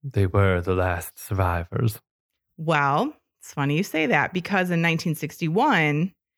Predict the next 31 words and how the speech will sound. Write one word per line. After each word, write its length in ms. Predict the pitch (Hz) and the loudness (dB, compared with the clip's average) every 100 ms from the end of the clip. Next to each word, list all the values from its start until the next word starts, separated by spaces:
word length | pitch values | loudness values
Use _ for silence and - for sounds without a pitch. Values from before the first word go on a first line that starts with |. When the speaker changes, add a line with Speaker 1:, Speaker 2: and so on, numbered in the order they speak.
| _ _ _ _ _ _ - | _ _ _ _ _ _ -4
Speaker 2:
the 80 | 196 | 0
mansion 420 | 254 339 330 247 | 2 2 2 2
that 140 | 170 | 2
the 60 | 151 | 0
couple 320 | - 147 143 | -2 0 0
was 160 | 135 135 | 0 -2
living 220 | 123 131 | -2 0
in, 120 | 135 | 0
'cause 180 | 160 175 - _ _ | -2 -2 -4 _ _
by 180 | 170 170 | -4 0
this 220 | 170 175 | 0 -2
point, 520 | - - 185 165 - - _ - | -6 -4 2 2 0 -6 _ -2
I 100 | 170 | 0
think 200 | 196 175 | 0 0
as 80 | 160 | -2
part 260 | - 151 151 | 0 0 0
of 60 | |
the 60 | 151 | -2
commune 460 | - 143 147 147 | -2 0 0 0
style, 640 | 151 143 143 143 135 151 - _ _ - | 0 0 0 2 0 -2 -6 _ _ -4
communal 320 | 165 156 143 | 0 2 2
style 320 | - 143 143 | 0 0 0
of 80 | 143 | 0
living, 380 | 139 147 143 147 | 0 2 2 2
they 100 | 143 | 0
had 140 | 139 | 0
built, 180 | 139 135 | -2 -2
like, 180 | 143 139 | -4 -2
a 80 | 131 | -2
mansion. 720 | 135 139 135 - 185 185 208 - | 0 0 -2 0 0 0 -2 0
Speaker 1:
Yeah. 340 | 135 117 95 | 4 6 6